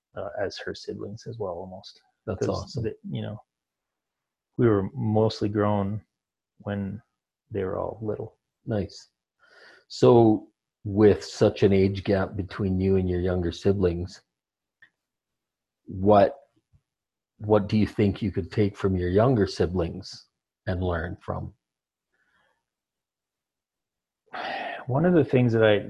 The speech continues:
Speaker 1: that I think about a lot is, um, just my parents,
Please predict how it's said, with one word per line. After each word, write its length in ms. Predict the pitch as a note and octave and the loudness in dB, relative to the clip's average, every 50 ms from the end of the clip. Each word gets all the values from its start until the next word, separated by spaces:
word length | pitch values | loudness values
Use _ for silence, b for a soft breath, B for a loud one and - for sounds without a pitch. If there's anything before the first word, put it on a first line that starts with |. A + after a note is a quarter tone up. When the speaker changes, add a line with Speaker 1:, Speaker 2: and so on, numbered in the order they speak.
| D#3 - - | -12 -10 -2
Speaker 1:
that 200 | C3 A#2 G#2 - - - _ _ _ _ _ _ _ _ _ _ _ _ _ _ - | -2 0 0 -2 -6 -12 _ _ _ _ _ _ _ _ _ _ _ _ _ _ -14
I 40 | - | -14
think 260 | - - A#2 A2 G#2+ | -6 -4 -4 -4 -2
about 280 | G#2 A2 A2 G#2 G#2 G2 | 0 2 2 2 2 0
a 40 | G#2 | 0
lot 300 | G#2+ G#2 G#2+ G#2+ G#2+ G#2+ | 0 0 2 2 0 0
is, 300 | G#2 G#2+ G#2 - - - | -2 -2 -4 -8 -10 -10
um, 340 | G#2 G2+ G2 G#2 G#2 G#2+ - _ _ _ _ _ _ _ _ | -10 -10 -10 -12 -14 -16 -16 _ _ _ _ _ _ _ _
just 260 | - D3+ D3 - - _ _ _ _ _ _ _ _ _ _ _ _ _ _ _ - | -2 0 0 0 -6 _ _ _ _ _ _ _ _ _ _ _ _ _ _ _ -2
my 260 | C3 C3 C3 B2+ B2 | 0 4 4 4 4
parents, 680 | - - - B2+ B2+ B2+ B2+ B2+ A#2+ - - - - | 2 2 2 4 4 6 4 4 2 0 -4 -12 -18